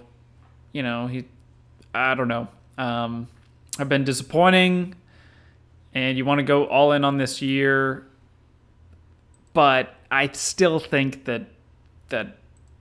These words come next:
you know, Steph will be back. You're probably not making some massive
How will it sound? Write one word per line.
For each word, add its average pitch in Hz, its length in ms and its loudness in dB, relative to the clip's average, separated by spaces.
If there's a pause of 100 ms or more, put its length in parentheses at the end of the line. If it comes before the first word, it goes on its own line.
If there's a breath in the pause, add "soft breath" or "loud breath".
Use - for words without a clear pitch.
(160)
you 139 80 -8
know, 101 140 -8
Steph 185 280 -4
will 190 80 -4
be 151 180 -4
back. 135 720 2 (140)
You're 135 120 -14
probably 147 540 -2
not 131 440 -6
making 127 340 -12
some 131 360 -8
massive 117 680 -8